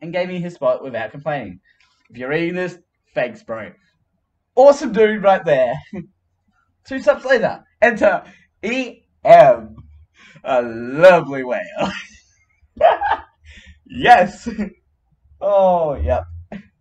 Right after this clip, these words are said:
With an, I demand a parley with the C E O haircut. And a twelve-some-year-old kid. It took her roughly five seconds to see the bus was packed.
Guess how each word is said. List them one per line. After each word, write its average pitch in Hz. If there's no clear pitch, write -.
With 170
an, -
I 226
demand 262
a 269
parley 147
with 185
the 208
C 226
E 208
O 101
haircut. 95
And 185
a -
twelve-some-year-old 196
kid. 131
It 185
took 262
her 247
roughly 226
five 240
seconds 240
to 226
see 240
the 196
bus 214
was 214
packed. -